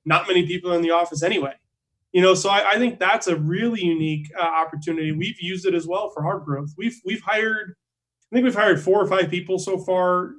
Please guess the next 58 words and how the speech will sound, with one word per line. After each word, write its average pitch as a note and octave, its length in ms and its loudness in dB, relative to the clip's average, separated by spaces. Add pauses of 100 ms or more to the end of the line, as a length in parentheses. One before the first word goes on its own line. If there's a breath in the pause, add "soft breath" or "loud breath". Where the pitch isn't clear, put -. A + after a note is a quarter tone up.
uh, E3 240 2
during F3 300 -2
the E3 80 -2
pandemic E3+ 400 -2
that D#3 80 -4
I've D#3+ 160 2
never D3+ 240 0
met, C#3+ 280 -2 (600)
that E3+ 360 4
we've E3+ 180 4
only F#3+ 160 6
video F3+ 300 6
chatted, C#3 460 -2
right? D#3+ 180 2
We've D#3+ 120 4
never E3 260 4
been F3 200 4
in E3+ 80 0
the E3 100 0
same E3+ 240 -2
city. D3+ 400 -4 (380)
And F3+ 300 6
so G3 420 2
I, F#3+ 220 2 (160)
I G3 120 2
find G3 320 0
that G3+ 200 0
to F#3 160 0
just F3 260 -4
be F3+ 160 0
a, E3 220 4
a F3+ 100 -2
different E3 460 -2
take E3+ 300 -8
on D3 160 -2
how D#3+ 200 -2
business D3+ 440 0
is D3+ 100 -6
gonna D3 220 0
run. D#3 300 -4
Now, F3+ 80 2
I'm - 260 2 (300)
still A3 240 4
looking E3+ 280 2
very E3 240 6
forward E3+ 260 2
to D3+ 60 0
getting D3 220 0
back D3+ 240 0
to D3+ 60 -6
an C#3+ 80 0
office, D3+ 400 -4
and D3+ 80 -4
I D3 40 -2
think D3+ 200 -4
there's D3 120 -4
a C#3+ 60 -6
lot D3 500 -4